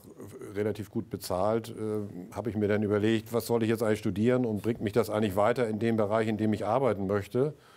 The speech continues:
Und habe mich dann dagegen entschieden und habe dann das Angebot angenommen und bin dort geblieben als Festangestellter, ja.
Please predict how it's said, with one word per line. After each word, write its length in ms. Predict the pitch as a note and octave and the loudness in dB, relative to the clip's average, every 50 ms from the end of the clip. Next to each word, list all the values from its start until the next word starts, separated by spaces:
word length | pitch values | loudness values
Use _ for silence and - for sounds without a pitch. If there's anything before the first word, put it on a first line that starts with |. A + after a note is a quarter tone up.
| - - - - - - - _ _ | -20 -20 -20 -20 -20 -20 -20 _ _
Und 200 | - - G#2 F#2+ | -12 -8 -6 -6
habe 120 | G2+ G#2+ | -6 -6
mich 100 | A2 F#2+ | -6 -6
dann 140 | - G#2 G2 | -6 -4 -4
dagegen 320 | F#2+ F#2 E2+ G#2 A#2 B2+ A#2 | -4 -2 -2 -2 0 0 0
entschieden 400 | G#2 G2+ - G2+ G2+ G#2+ B2 A#2+ | -2 -2 -4 -4 -2 -2 0 0
und 120 | A2 G#2 | 0 -2
habe 120 | G2+ G2+ - | -2 -2 -2
dann 100 | A2 G2+ | -2 -2
das 140 | G2+ F2+ - | -2 -2 -2
Angebot 400 | G2+ G#2 A2 G#2+ G2 G2+ G2 F2+ | -2 -2 -2 0 -2 -2 -4 -4
angenommen 460 | G2+ A2+ A2+ G#2+ G2 F#2+ F2+ F2 F#2+ | -4 -4 -2 -2 -2 -2 -2 -2 -2
und 120 | G2+ F#2+ | -4 -2
bin 160 | F#2 G2+ G2 | -2 -4 -4
dort 220 | F#2 G2+ G2 G2 G2 | -2 -2 -4 -4 -4
geblieben 540 | G#2 G2 F2 F#2+ G#2 G2+ G2+ F#2 F2 E2+ E2+ | -4 -6 -4 -4 -4 -4 -2 -4 -4 -6 -6
als 160 | E2 E2 - | -8 -8 -8
Festangestellter, 760 | - F#2+ - - F2+ E2+ D#2 D2+ - - D#2 D2 D2 E2 D#2 | -8 -8 -8 -8 -8 -8 -8 -10 -10 -10 -10 -10 -10 -10 -10
ja. 100 | D#2 D#2 | -10 -10